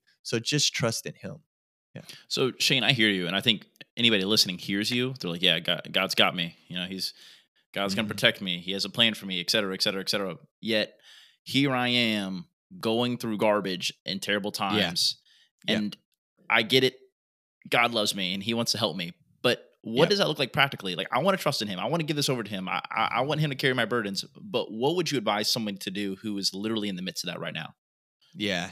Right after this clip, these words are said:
Speaker 1: Yeah. I even think back to adopting our son that,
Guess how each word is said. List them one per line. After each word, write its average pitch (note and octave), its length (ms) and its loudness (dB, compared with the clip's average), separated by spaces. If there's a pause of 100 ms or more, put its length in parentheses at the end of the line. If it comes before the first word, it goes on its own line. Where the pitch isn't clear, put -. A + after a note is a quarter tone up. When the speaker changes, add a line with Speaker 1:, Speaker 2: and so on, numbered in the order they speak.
(100)
Speaker 1:
Yeah. G#2+ 220 0
I C#3 100 4
even D#3+ 160 2
think B2 240 -2
back A2 320 -2
to G#2 340 -2 (440)
adopting G2+ 580 0
our - 160 -4
son F#2 480 -2 (180)
that, F2 240 -6